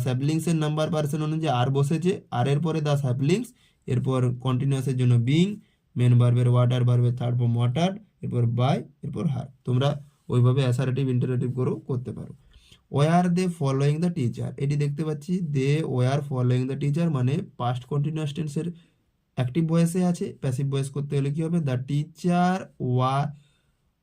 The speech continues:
the teacher was being followed by them।" তো এটি ইন্টারোগেটিভ করলে কি হবে? "The teacher was, the teacher was the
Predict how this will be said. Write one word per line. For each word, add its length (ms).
the 140
teacher 460
was 440
being 460
followed 520
by 200
them।" 180
তো 80
এটি 220
ইন্টারোগেটিভ 580
করলে 280
কি 140
হবে? 280
"The 240
teacher 420
was, 320
the 160
teacher 560
was 320
the 160